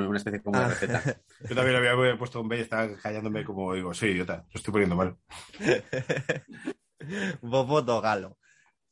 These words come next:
Speaker 2: Eh, pero vamos a la, a, a
Speaker 3: Hey,
Speaker 2: los
Speaker 3: un fanático más, eh, es un
Speaker 2: Eh.
Speaker 3: poquito off topic, pero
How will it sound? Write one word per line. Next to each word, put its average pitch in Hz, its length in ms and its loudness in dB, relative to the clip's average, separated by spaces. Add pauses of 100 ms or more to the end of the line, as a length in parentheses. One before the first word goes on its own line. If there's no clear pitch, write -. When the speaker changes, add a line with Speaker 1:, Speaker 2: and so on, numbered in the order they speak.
Speaker 2:
Eh, 127 440 -2
pero 151 160 4
vamos 220 260 4
a 226 100 6
la, 185 200 8
a, 143 240 8
a - 40 6
Speaker 3:
Hey, 170 160 10
Speaker 2:
los 139 240 0 (200)
Speaker 3:
un 160 160 8
fanático 175 420 12
más, 175 340 10
eh, 123 400 6
es 139 140 2
un 175 80 6
Speaker 2:
Eh. - 40 4
Speaker 3:
poquito 170 240 6
off - 120 2
topic, 190 380 4
pero 120 400 4